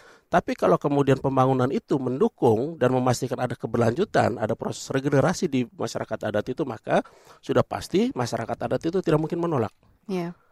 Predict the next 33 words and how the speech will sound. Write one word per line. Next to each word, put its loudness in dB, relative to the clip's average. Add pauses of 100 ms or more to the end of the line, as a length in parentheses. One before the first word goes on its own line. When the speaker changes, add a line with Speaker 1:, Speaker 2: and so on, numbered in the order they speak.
(760)
Speaker 1:
Itu -4
yang, 4
yang -2
terjadi. -4
Jadi 0
memang 2
sebenarnya 2
banyak 2
sekali, 4
eh, 0 (480)
pelanggaran 2
yang -4
dilakukan, -4
eh, -6 (580)
oleh 0
Speaker 2:
Hmm. 0
Speaker 1:
rejim, -2
oleh -2
pemerintah, -4
oleh -6
negara -4
terhadap -6
masyarakat -10
adat -2
yang 4 (400)
sebenarnya 0
kalau 2
kita -4
melihat -2
bahwa 2 (240)
memang 0 (400)
masyarakat 0
adat 2